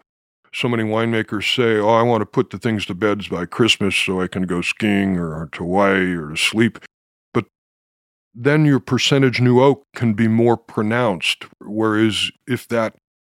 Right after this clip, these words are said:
takes place three, four, five months later, the bacteria can help integrate the oak. So that's an advantage of the more natural, later malolactic.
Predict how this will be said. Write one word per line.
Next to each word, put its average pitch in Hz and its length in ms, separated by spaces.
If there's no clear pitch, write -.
takes - 240
place 120 400
three, 120 380
four, 113 340
five 110 340
months 110 260
later, 113 600
the 95 160
bacteria 107 640
can 104 220
help 101 280
integrate 98 520
the - 80
oak. 95 420
So 92 280
that's 101 320
an 95 100
advantage 92 580
of 87 240
the 85 180
more 107 240
natural, 98 1040
later 95 960
malolactic. 90 960